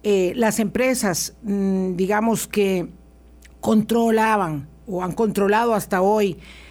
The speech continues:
el, la construcción y el mantenimiento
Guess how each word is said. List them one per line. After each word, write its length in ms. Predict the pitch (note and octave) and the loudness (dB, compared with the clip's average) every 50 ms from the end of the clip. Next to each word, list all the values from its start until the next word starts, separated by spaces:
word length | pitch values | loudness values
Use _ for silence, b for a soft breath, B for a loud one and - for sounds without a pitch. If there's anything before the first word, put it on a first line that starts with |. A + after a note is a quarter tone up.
| B B - - | B B -10 -2
el, 840 | G#3+ G3 F#3 F#3 F3+ F3 F3 F3 F3 F3 F3 F3 F3 F3 F3+ F3 - - - - - | 0 0 2 2 0 0 0 -2 -2 -2 -2 -2 -2 -2 -2 -4 -6 -12 -20 -20 -14
la 240 | - G#3+ G3+ G3 F#3+ - | -8 -6 -4 -4 -4 -2
construcción 1000 | - B3 B3 A3 A3 - A#3 F#3 - - - C4 C4 B3+ B3+ A#3+ G#3+ E3 C#3+ - - b b b b b b b b b b - | 0 0 0 0 0 0 -2 -2 -2 0 0 0 2 2 0 0 0 -2 -4 -6 -10 b b b b b b b b b b -2
y 140 | - C4 C#4 | 0 2 2
el 100 | C4+ B3+ | 4 4
mantenimiento 1200 | B3+ B3+ B3+ C4 C4 B3+ C4 C#4+ C4+ B3 A3+ A3 A3+ A#3+ C4+ C#4 C#4+ C4+ - - - E3 C3 - | 2 2 2 2 2 2 2 0 2 2 2 4 4 2 2 2 2 0 0 -2 -6 -6 -8 -8